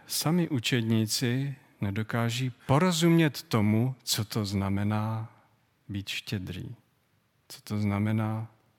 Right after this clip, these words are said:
se vztahovat k lidem kolem sebe. K rodičům, k dětem.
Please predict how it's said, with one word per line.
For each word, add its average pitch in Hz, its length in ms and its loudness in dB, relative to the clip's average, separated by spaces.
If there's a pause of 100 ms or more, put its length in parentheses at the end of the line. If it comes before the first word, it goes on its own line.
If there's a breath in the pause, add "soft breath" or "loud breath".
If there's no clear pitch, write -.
(160)
se - 140 -14
vztahovat 98 760 -6 (480)
k - 60 -12
lidem 98 320 -2
kolem 98 400 -4
sebe. 95 400 -6 (1600 loud breath)
K - 60 -4
rodičům, 110 840 -2 (340)
k 110 100 -8
dětem. 101 600 -6